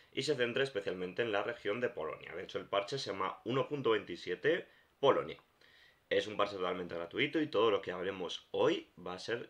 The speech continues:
contenido gratuito, excepto para algunas mejoras de expansiones concretas que ya se va a mencionar, ya voy a mencionar cuándo son. Resumen del parche. Disfruta de la era de libertad de Polonia y Lituania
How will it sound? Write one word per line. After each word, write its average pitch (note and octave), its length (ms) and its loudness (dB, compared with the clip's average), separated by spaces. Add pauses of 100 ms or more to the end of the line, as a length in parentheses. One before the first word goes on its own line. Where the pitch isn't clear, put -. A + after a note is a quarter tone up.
contenido A2 340 0
gratuito, F#2 640 -2 (240)
excepto C#3+ 400 4
para C3 140 4
algunas A2+ 260 0
mejoras A2 680 2
de G2 140 4 (100)
expansiones F2 560 -4
concretas F2 580 -6
que E2+ 140 -8
ya F2 160 -4
se - 160 -4
va F2 400 -2
a D#2+ 240 -10
mencionar, D#2+ 560 -12
ya F2+ 100 -8
voy F2 140 -4
a F2 40 -4
mencionar F2 460 -6 (380)
cuándo G2 320 0
son. - 160 -14 (640)
Resumen C#3+ 480 6
del C3+ 480 6
parche. D3 420 0 (280)
Disfruta D3 420 2
de B2+ 80 10
la G2 300 8
era D#3 260 8
de G2+ 140 0
libertad F#2 460 2
de A2 120 4
Polonia B2+ 340 0
y A#2+ 60 0
Lituania B2+ 640 0